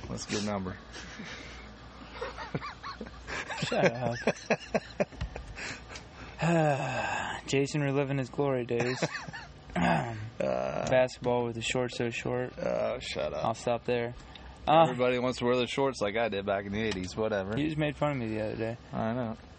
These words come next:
Speaker 2: Well, I see on your paper you also have Jamie Gillian and, uh, A J Olede.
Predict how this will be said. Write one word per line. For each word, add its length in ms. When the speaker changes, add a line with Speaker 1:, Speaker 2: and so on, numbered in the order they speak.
Speaker 2:
Well, 160
I 80
see 200
on 140
your 100
paper 340
you 140
also 240
have 200
Jamie 360
Gillian 600
and, 320
uh, 420
A 160
J 260
Olede. 480